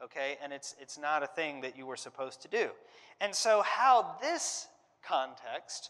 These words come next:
would impact the hearer's understanding of what is happening here is also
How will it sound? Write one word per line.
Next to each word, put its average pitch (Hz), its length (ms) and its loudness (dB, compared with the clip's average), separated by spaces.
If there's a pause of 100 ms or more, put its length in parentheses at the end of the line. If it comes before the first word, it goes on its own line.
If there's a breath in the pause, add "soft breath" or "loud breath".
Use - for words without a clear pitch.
(440 soft breath)
would 180 380 2
impact 202 640 0
the 165 60 -4
hearer's 208 640 0
understanding 175 920 -2 (160)
of 156 180 0
what 175 160 4
is 143 100 -4
happening 185 560 -4
here 147 300 -4
is 160 120 -8
also 165 600 2